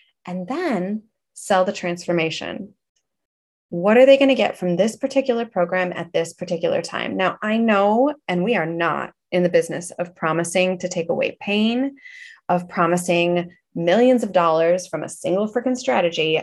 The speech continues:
No one can promise that. And if somebody promises you that, run, okay? If you're talking to a coach and they promise you that they can teach you a strategy to make you a millionaire at the end of the year,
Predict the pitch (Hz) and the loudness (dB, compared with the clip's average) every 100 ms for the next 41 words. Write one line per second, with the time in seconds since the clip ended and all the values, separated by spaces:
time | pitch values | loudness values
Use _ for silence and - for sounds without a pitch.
0 | - _ - 185 202 254 233 226 247 233 | -4 _ -4 2 4 4 2 -2 -2 -2
1 | 233 220 185 160 160 - - - 175 170 | -4 -2 -4 -4 -4 -4 -4 -4 -4 -4
2 | - - 180 247 285 330 330 233 214 175 | -4 -2 2 2 0 -2 0 0 -2 -8
3 | 165 160 160 156 - _ _ _ 165 175 | -6 -4 -2 -2 -4 _ _ _ -6 -6
4 | 151 - - _ _ _ _ _ 180 180 | -6 -10 -16 _ _ _ _ _ 0 2
5 | 208 233 277 - - _ _ - 220 220 | 2 2 -2 -12 -20 _ _ 0 0 0
6 | - 180 208 320 349 311 302 302 294 294 | -6 2 4 4 2 0 2 4 4 4
7 | 165 165 - _ 175 175 185 - - 330 | 4 4 -4 _ -2 4 4 4 0 0
8 | 403 185 - 170 170 165 180 214 277 277 | 0 0 -2 -4 -4 -4 -4 -2 -4 -4
9 | 277 285 285 - 349 185 175 160 160 165 | -4 -4 -4 0 2 2 2 -6 -6 -6
10 | 165 185 214 233 294 262 185 170 160 165 | -6 -2 0 2 4 4 2 2 0 -2
11 | 160 - 170 202 214 277 285 190 180 | -6 -4 -4 -4 -4 0 4 4 2